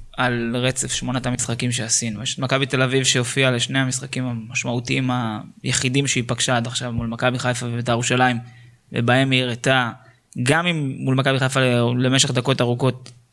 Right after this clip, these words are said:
לא כדורגל גדול, הראתה עליונות עדיין בחצי קלאץ', לקחת, אה,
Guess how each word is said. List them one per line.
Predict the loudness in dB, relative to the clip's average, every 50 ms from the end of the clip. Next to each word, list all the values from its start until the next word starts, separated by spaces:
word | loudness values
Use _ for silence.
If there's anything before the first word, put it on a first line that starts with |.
| _ -4
לא | 0 2 2 2 2
כדורגל | 2 2 2 4 4 4 4 4
גדול, | 2 2 2 2 2 0
הראתה | 0 -2 0 2 4 4
עליונות | 4 4 2 0 0 -2 -2 -2
עדיין | 0 0 0 0 0 -2
בחצי | -4 -6 -6 -4 -2 -2 -2
קלאץ', | 0 2 2 2 2 0 -4 -4
לקחת, | -4 -2 -2 -2 0 -2 -2 0 2
אה, | 2 4 4 4 2